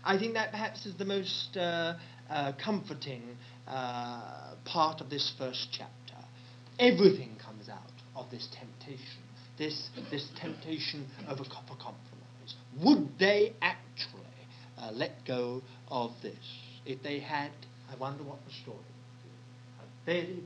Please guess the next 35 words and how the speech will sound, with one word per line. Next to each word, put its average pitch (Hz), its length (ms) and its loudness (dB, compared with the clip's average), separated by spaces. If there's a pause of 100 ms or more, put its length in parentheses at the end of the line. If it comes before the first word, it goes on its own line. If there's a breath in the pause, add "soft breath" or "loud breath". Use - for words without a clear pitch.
(100)
very 151 300 -4
different 120 440 -12 (160)
story 131 340 -4
indeed 127 280 -12 (440 loud breath)
from 113 180 -8
the 104 60 -10
one 107 260 -10
we - 80 -14
had. - 240 -10
But 190 160 -6
they 196 80 -2
didn't. - 220 -10 (680 loud breath)
They 110 60 -12
were 110 80 -8 (120)
faithful 175 400 0
on 147 120 -4
this 147 260 -10
point. 117 160 -12 (800 loud breath)
And 170 320 6
that 214 300 4 (160)
faithfulness, 135 680 0
unbeknown 202 720 0
to 233 100 -4
them, 190 240 0 (800)
led 170 440 2
them, 131 160 0 (220)
because 135 300 0
it 135 100 -6
could 127 100 -2
easily 180 280 2
have 151 120 -2
led 165 200 0
them 117 140 -8
to - 100 -10
death, 147 340 -2